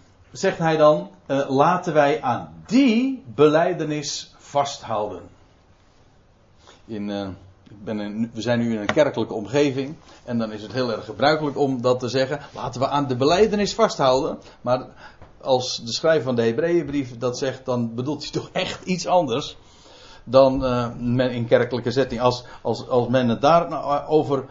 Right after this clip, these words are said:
eh, de belijdenis heeft, dan denkt men aan, aan documenten,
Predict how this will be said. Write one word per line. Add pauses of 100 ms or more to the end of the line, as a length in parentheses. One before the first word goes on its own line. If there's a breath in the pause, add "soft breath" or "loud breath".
(300 loud breath)
eh, (340)
de
belijdenis
heeft,
dan
denkt
men
aan, (120)
aan (840)
documenten,